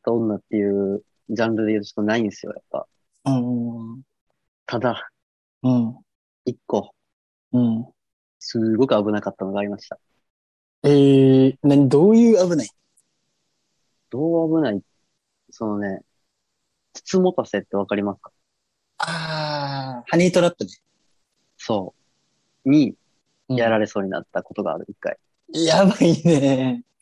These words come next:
Speaker 1: そうなんですよ。
Speaker 2: それ経験した人あんまおらんのちゃう？
Speaker 1: あのね、ネッ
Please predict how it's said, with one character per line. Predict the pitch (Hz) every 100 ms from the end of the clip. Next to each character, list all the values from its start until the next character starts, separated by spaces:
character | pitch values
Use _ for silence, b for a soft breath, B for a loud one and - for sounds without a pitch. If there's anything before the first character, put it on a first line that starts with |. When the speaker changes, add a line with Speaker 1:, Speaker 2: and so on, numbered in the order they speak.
| _ _ _
Speaker 1:
そ | - 208
う |
な | 196
ん |
で |
す | 214
よ。 |
Speaker 2:
そ | 220 233
れ |
経 |
験 | 208 220
し | 202
た | -
人 | 143 - -
あ |
ん | 196 196
ま | 202 190
お | 170
ら | 185
ん |
の | 156
ち | 117
ゃ | -
う？ | _ _ _ _ _ _ _ _ _ _ _ _ _ _
Speaker 1:
あ | 104 101
の | 101
ね、 | 98
ネ |
ッ | 113